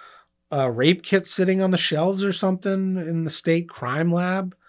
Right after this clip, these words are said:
You know, they're just the, the, the follow-up doesn't occur, or the beliefs, or,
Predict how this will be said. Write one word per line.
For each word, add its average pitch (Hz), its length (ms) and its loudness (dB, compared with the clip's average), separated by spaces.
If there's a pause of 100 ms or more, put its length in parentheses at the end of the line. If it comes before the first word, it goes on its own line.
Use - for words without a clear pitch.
(300)
You 160 100 2
know, 151 120 6
they're 165 120 -2
just 170 300 -2
the, 165 240 4
the, 151 140 -4
the 143 100 -4
follow-up 180 520 4
doesn't 127 360 -6
occur, 120 440 -8
or 131 400 -2
the 131 140 -4
beliefs, 135 840 2 (420)
or, 131 600 0